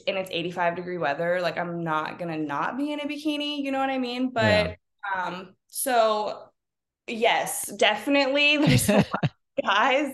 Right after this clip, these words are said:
Speaker 1: that are just on there and just watching. And that honestly can take a toll on my mental health a lot, just because people are rude on there a lot of the time.
Speaker 2: Yeah.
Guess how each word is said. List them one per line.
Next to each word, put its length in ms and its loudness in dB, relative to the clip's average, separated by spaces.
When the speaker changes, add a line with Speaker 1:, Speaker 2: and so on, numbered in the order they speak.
Speaker 1:
that 220 2
are 180 0
just 360 -4
on 340 -2
there 420 -2
and 160 -4
just 180 -4
watching. 560 0
And 480 -2
that 340 2
honestly 440 0
can 160 -10
take 340 -2
a 80 -2
toll 440 0
on 680 -4
my 300 0
mental 340 -2
health 240 4
a 20 -8
lot, 300 -2
just 200 -12
because 640 -4
people 320 -2
are 160 2
rude 600 -2
on 340 -2
there 320 -4
a 100 0
lot 220 -2
of 100 -6
the 80 -10
time. 240 -8
Speaker 2:
Yeah. 380 0